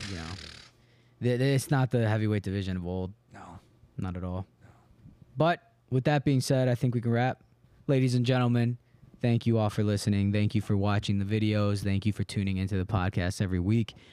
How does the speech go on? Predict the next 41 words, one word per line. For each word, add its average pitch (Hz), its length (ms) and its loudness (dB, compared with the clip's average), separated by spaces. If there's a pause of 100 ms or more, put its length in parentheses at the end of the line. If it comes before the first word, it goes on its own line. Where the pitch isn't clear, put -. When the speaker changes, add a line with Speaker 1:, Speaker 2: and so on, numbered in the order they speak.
(120)
Speaker 1:
This 107 100 2
has 107 80 0
been 107 160 2
episode 107 380 0
number 101 220 0
seventy-two, 104 680 0 (280)
brought 101 220 0
to - 100 -2
you 98 300 0
from 92 200 0
nobody. 104 480 2
We 104 140 -4
don't 98 160 2
have 101 100 0
a 98 60 -2
sponsor, 95 540 0 (280)
but 92 60 -2
we 95 80 2
would 95 120 0
love 101 200 0
to 98 80 0
have 98 260 0
one, 92 220 0
so 92 160 -6
hit 95 140 0
us 95 160 -4
up 92 180 -2
if - 140 -8
you 92 100 0
have 90 180 0
any 90 180 0
ideas. 113 520 0 (1160)
And 147 280 4
we're 131 100 4
gonna 127 140 4
have 120 140 4
a 120 40 2
lot 110 200 2
of 104 60 0
guests 107 300 0
soon. 104 460 0